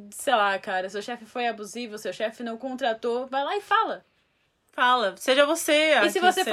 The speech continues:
Speaker 2: seja chata.
Speaker 1: demitido, você não tem que tra-,
Speaker 2: Processa.
Speaker 1: você não tem que trabalhar nesse lugar, cara. E você tem que processar e seu chefe tem que tá ligado. As pessoas à sua volta têm que saber o que tá acontecendo. As pessoas à sua volta têm que tá consciente.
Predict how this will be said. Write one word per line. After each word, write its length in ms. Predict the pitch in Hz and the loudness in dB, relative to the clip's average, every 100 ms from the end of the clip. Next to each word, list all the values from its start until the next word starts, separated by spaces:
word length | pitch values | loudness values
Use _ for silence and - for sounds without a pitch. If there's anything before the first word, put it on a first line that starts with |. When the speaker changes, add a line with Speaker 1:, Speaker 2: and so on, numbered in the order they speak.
| 349 | 4
Speaker 2:
seja 60 | |
chata. 100 | 339 | 4
Speaker 1:
demitido, 760 | 311 180 349 349 359 370 359 349 | 2 2 2 2 2 2 2 -2
você 260 | 302 339 339 | -4 -2 0
não 140 | 330 | 4
tem 100 | 339 | 4
que 60 | 339 | 4
tra-, 120 | 330 | 4
Speaker 2:
Processa. 180 | 330 370 | 4 2
Speaker 1:
você 100 | 392 | 0
não 80 | 370 | -2
tem 120 | 381 | -4
que 60 | 349 | 0
trabalhar 380 | 370 349 339 349 | 4 4 4 0
nesse 220 | 349 349 | -4 -8
lugar, 380 | 330 294 294 285 | 0 4 4 2
cara. 280 | 254 190 | 0 0
E 60 | 202 | -2
você 180 | 214 220 | -6 -10
tem 140 | 254 | -10
que 80 | 277 | -8
processar 640 | 269 269 277 285 262 277 | -8 -6 -4 2 4 4
e 100 | 269 | 2
seu 160 | 262 254 | -4 -4
chefe 240 | 262 254 | -4 -6
tem 140 | - 269 | -8 -10
que 60 | |
tá 100 | 277 | -8
ligado. 500 | 294 330 359 370 220 - _ - | -4 2 2 2 -4 -14 _ -6
As 140 | 254 | -2
pessoas 360 | 285 285 381 427 | 0 2 4 2
à 40 | |
sua 180 | - 339 | 2 0
volta 280 | 262 285 294 _ _ | 0 -4 -8 _ _
têm 160 | - 311 | -10 -8
que 60 | - | -4
saber 260 | 214 214 | -4 -4
o 60 | 196 | -8
que 80 | - | -10
tá 80 | |
acontecendo. 560 | 180 190 180 185 185 185 | -12 -12 -16 -16 -16 -16
As 100 | 185 | -16
pessoas 300 | 214 233 247 | -12 -10 -8
à 40 | |
sua 140 | 269 254 | -8 -6
volta 240 | 240 269 | -4 -6
têm 100 | 285 | -10
que 60 | 294 | -10
tá 140 | 294 | -10
consciente. 600 | 302 - - 233 285 339 | -10 -10 -8 -8 -8 -12